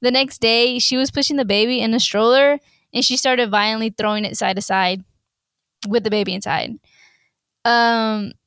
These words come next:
she was then diagnosed with postnatal depression, and she was released two months later and placed the baby on a railway line before the trains was about to come. She then, she left it there. She then went, stole an axe, went into town, and threatened to kill people.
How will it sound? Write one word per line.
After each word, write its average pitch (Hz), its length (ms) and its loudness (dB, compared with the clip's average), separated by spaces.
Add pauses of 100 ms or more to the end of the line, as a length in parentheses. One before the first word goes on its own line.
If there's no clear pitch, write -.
(120)
she - 180 -2
was 262 180 -2
then 240 160 -2
diagnosed 220 680 0
with 214 260 0
postnatal 220 520 -2
depression, 254 880 -2 (400)
and 220 80 -2
she 247 120 -2
was 240 180 -2
released 220 340 -2
two 247 120 -4
months 254 240 -4
later 226 280 -2
and 208 220 -4
placed 220 300 -4
the 214 60 -6
baby 214 320 -2
on 208 240 -4
a 196 60 -4
railway 202 360 -2
line 208 320 -2
before 190 260 -4
the 185 80 -4
trains 185 320 -8
was 180 100 -12
about 220 180 -6
to - 80 -6
come. - 280 -12 (1160)
She 254 220 -8
then, 247 200 -4
she - 320 -4
left 269 220 0
it 320 100 -6
there. 320 300 2 (380)
She - 160 -6
then 262 300 0
went, 262 400 -2
stole 247 280 2
an 214 100 -2
axe, 254 480 0 (140)
went 240 180 -2
into 240 160 -4
town, 240 340 0
and 214 140 -2
threatened 202 240 -2
to 196 40 -8
kill 214 200 -4
people. 202 480 -4